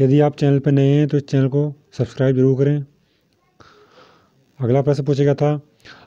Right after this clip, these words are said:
"आखन है आंसू ऊनी, घूनन है जेकी ऊनी, इस लोकोक्ति का सही अर्थ क्या है?" तो इस लोकोक्ति का सही अर्थ होगा, आत्मीय जनों को सहानुभूति होती है, दूसरों को नहीं होती है।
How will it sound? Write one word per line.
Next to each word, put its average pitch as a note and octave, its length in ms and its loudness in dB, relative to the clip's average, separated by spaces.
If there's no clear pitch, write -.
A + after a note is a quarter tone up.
"आखन C#3 400 0
है D3 140 2
आंसू D3+ 600 -2
ऊनी, D3 440 2
घूनन C3 440 0
है C3+ 260 0
जेकी B2+ 480 -2
ऊनी, C3+ 400 0
इस D3 320 -8
लोकोक्ति C3+ 520 -6
का C#3+ 200 -4
सही C3+ 280 -2
अर्थ C3 240 -4
क्या A#2+ 180 -4
है?" A#2 260 -4
तो D#3 80 -2
इस C#3 160 -2
लोकोक्ति C3 480 -2
का D3 100 0
सही C#3 220 0
अर्थ C#3 180 0
होगा, C#3+ 280 0
आत्मीय C#3+ 480 0
जनों C3+ 400 0
को D3 240 -2
सहानुभूति B2+ 680 -2
होती B2 320 -2
है, C#3 100 2
दूसरों B2 360 -2
को C3+ 140 -4
नहीं A#2+ 280 0
होती A2 300 -4
है। A2 260 -6